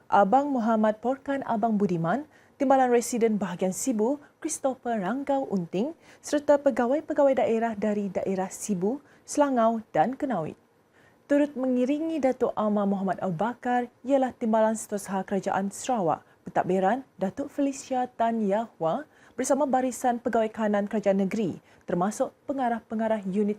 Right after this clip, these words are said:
pengurusan dan pembangunan sumber manusia, unit digitalisasi,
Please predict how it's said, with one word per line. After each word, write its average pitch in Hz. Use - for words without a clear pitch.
pengurusan 220
dan 208
pembangunan 233
sumber 190
manusia, 170
unit 220
digitalisasi, 220